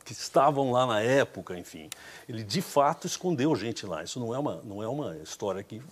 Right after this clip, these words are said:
que a gente inventou no roteiro. Isso aí tem, tem pessoas que contam essa história. E,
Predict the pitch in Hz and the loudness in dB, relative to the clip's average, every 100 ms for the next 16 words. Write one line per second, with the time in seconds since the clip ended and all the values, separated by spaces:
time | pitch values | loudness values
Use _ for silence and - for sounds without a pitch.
0 | - 123 107 101 117 123 165 - 156 104 | -10 -6 -2 2 4 6 6 4 4 4
1 | 85 - 85 - - - 78 87 87 - | 0 -6 -10 -14 -16 -14 -14 -14 -14 -6
2 | 147 131 - - - - 107 104 - 113 | -4 -4 -8 -16 -16 -10 -2 0 2 2
3 | - 147 - 143 147 95 95 - 90 - | -2 -6 0 2 2 -2 -4 -8 -8 -10
4 | - - _ - - - - _ - 139 | -12 -20 _ -20 -20 -20 -20 _ -4 0
5 | 170 | 0